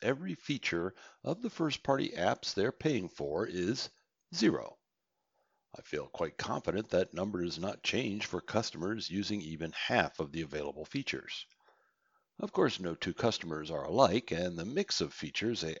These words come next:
actually do use varies significantly, but they are all paying for all of the features.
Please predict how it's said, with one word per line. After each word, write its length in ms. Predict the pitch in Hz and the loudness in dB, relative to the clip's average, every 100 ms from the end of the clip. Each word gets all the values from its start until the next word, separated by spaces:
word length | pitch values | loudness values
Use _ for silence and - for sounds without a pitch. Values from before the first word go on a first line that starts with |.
| - | -4
actually 340 | 80 - 76 | -4 -2 -4
do 220 | 76 - | -2 0
use 400 | 151 78 82 113 | 2 0 -2 -2
varies 400 | - 90 78 78 | 0 0 0 -2
significantly, 920 | - 78 87 80 80 76 - 80 147 - - - _ _ _ | -4 -4 -2 -2 -2 -4 -4 -2 -2 -4 -18 -20 _ _ _
but 140 | - - | -4 4
they 120 | 139 | 4
are 140 | 135 - | 4 4
all 240 | 151 175 | 4 4
paying 480 | - 90 69 76 110 | 4 0 0 -2 -4
for 400 | - 110 110 - | 4 4 4 0
all 300 | - 143 92 92 | 6 8 10 6
of 80 | |
the 60 | 90 | 2
features. 580 | - 139 - - - | -2 -2 -4 -6 -10